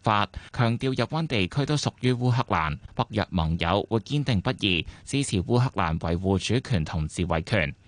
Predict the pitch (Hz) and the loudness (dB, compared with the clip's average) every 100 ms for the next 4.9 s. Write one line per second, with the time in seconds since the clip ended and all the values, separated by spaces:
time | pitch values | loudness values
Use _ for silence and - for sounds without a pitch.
0 | - 87 80 92 - 101 92 - 85 - | -2 0 2 0 0 0 0 0 -2 -2
1 | 80 76 117 120 113 104 78 80 101 98 | -4 -2 0 0 0 -2 0 -2 0 0
2 | 120 127 - 85 80 85 85 95 101 - | 0 0 0 -2 0 0 0 0 0 0
3 | 98 80 82 101 113 82 82 95 92 - | 0 -2 -2 -2 -2 0 2 2 2 0
4 | 110 147 165 156 - 156 117 85 104 | 0 0 0 -4 0 0 2 0 -2